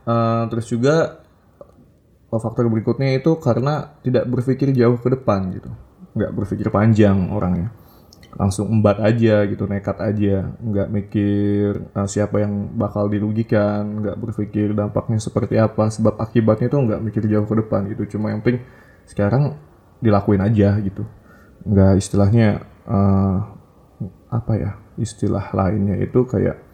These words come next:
kalau orang yang nggak mikir jauh ke depan tuh kayak masa bodoh aja gitu. Terus, eh, menurut gua faktor selanjutnya itu kayak rendahnya rasa disiplin. Nah, ini rendahnya rasa disiplin ini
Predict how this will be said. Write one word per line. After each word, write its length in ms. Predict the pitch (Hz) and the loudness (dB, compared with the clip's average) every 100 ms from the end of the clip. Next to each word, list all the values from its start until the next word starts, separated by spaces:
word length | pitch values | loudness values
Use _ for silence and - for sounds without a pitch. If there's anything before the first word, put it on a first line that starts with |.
| _ _ - - | _ _ -8 -4
kalau 160 | 101 | 0
orang 160 | 107 107 | 2 2
yang 60 | 104 | 2
nggak 120 | 101 | 0
mikir 120 | 107 104 | 0 2
jauh 160 | 101 110 | 2 0
ke 60 | |
depan 140 | 101 110 | -4 -2
tuh 100 | 135 | -2
kayak 140 | 131 | -2
masa 240 | 123 113 120 | -4 -2 -2
bodoh 320 | 104 107 110 | 0 0 0
aja 320 | 107 117 117 113 | 0 0 -2 -2
gitu. 240 | 98 101 110 _ _ _ _ _ _ _ _ _ _ 123 | -6 -10 -16 _ _ _ _ _ _ _ _ _ _ 0
Terus, 320 | 147 - - - - _ - - | 2 0 -10 -20 -20 _ -20 -4
eh, 580 | 113 107 107 107 107 104 107 | 0 2 2 2 0 0 -2
menurut 360 | 107 104 101 110 | -2 -2 -2 2
gua 480 | 127 147 151 123 - | 4 4 0 -4 -4
faktor 320 | 107 - 110 | -4 -4 -4
selanjutnya 560 | 107 104 101 104 101 | -4 -2 -2 -2 -4
itu 480 | 104 147 151 151 - - - _ _ - | -2 0 0 -2 -8 -16 -20 _ _ -2
kayak 400 | 101 98 98 - _ _ | 0 2 0 -6 _ _
rendahnya 880 | - 107 120 120 135 156 165 165 156 - - - - - | -2 2 6 6 6 4 4 2 0 -6 -20 -20 -18 -4
rasa 240 | 123 120 | -2 2
disiplin. 640 | 123 120 139 139 107 95 - - - _ _ _ _ _ _ _ _ _ _ _ _ _ _ _ - | 2 2 2 2 2 0 -8 -20 -20 _ _ _ _ _ _ _ _ _ _ _ _ _ _ _ -4
Nah, 400 | 104 101 - - 120 | -2 -4 -8 -8 -2
ini 240 | 156 156 | 0 2
rendahnya 400 | 135 113 113 110 | 2 4 4 2
rasa 160 | 110 113 | 0 -2
disiplin 400 | 107 113 113 120 | -2 -4 -4 -4
ini 380 | 151 156 147 | -4 -4 -8